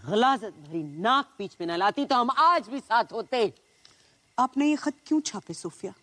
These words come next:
Speaker 2: क्यों? एक दिन अचानक आपके दिल में एक तरंग आई और आपने अपना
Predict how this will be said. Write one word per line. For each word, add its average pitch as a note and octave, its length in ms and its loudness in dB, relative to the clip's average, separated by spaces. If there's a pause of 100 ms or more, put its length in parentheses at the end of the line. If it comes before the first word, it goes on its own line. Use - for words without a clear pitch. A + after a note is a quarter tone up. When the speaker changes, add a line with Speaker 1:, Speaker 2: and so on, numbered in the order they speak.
(1120)
Speaker 2:
क्यों? F4+ 260 6 (1800)
एक C#4 100 2
दिन G4 180 2
अचानक D4 420 2
आपके D#4+ 200 0
दिल D4 140 4
में F4+ 80 2
एक - 180 -6
तरंग F4+ 380 2
आई C4 200 2 (200)
और E4+ 160 6
आपने F4+ 260 2
अपना B4 180 0